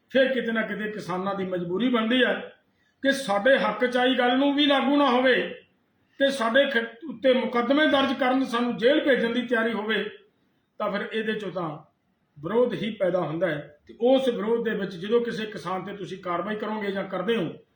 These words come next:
ਤਾਂ ਮਜਬੂਰਨ ਜਥੇਬੰਦੀਆਂ ਨੂੰ ਆਪਦੇ ਕਿਸਾਨਾਂ ਨਾਲ ਖੜਨਾ ਪੈਣਾ ਹੈ।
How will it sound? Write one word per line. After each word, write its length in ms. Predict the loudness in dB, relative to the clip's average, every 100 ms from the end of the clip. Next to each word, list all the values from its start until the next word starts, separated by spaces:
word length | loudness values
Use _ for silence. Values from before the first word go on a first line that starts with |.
| _
ਤਾਂ 100 | -6
ਮਜਬੂਰਨ 720 | -4 -2 0 4 4 4 0 -6 -20 _ _ -6
ਜਥੇਬੰਦੀਆਂ 640 | -2 2 4 4 2 0
ਨੂੰ 120 | 0 0
ਆਪਦੇ 240 | -2 -4
ਕਿਸਾਨਾਂ 380 | -8 -8 -6 -4
ਨਾਲ 120 | -6
ਖੜਨਾ 320 | -6 -8 -6
ਪੈਣਾ 280 | -8 -8 -10
ਹੈ। 160 | -12